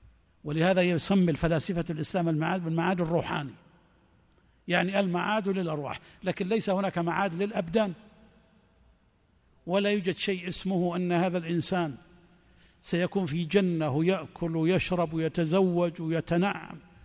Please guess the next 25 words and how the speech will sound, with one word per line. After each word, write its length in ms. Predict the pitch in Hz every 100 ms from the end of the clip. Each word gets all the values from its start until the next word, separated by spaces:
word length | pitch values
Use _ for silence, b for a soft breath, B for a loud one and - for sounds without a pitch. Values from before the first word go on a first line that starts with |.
| -
ولا 340 | 180 202 208 196
في 120 | 190
النار 380 | 185 202 196 170
يعذب 840 | 175 156 190 160 170 160 165 165 - B B -
ويؤلمه 840 | 170 180 175 208 180 208 190 165
ويشرب 600 | 190 180 180 190 185 170
الحميم 800 | 170 - 180 165 226 214 190 151 B B -
وتحرقه 1120 | 165 156 220 - 196 165 - 185 202 202 170
النار 680 | 175 170 196 214 202 185 170
وتشوي 1040 | 175 180 - - - 202 196 - 196 196
جلده. 440 | 160 226 233 185 196 - - - _ _ _ -
كل 200 | 226 160
هذا 260 | 202 190
عند 200 | 180 190
الفلاسفة 580 | 170 143 185 202 220 208 B B
لا 160 | 214 220
حقيقة 580 | - 202 180 - - 131
له. 180 | 107 107 - b b -
الم-، 240 | 220 220 214
ال-، 340 | 214 214 208
البدن 580 | 214 180 226 240 247 269
مثل، 240 | 240 269
مثل 160 | 254 226
كلام 300 | 226 247 226
الدهرية، 580 | 180 185 170 156 120